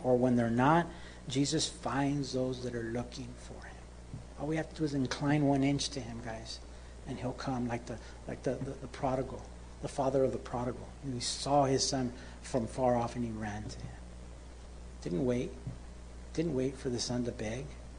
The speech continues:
to say sorry. He just ran to him.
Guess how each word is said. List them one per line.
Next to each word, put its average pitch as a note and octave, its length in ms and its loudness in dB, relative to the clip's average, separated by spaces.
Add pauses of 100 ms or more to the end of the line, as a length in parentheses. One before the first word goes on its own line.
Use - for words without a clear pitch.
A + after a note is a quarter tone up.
(500)
to - 100 -4
say - 280 0
sorry. A#2 440 2
He C3 140 -4
just - 260 -4
ran A2 240 -6
to - 120 -12
him. - 60 -12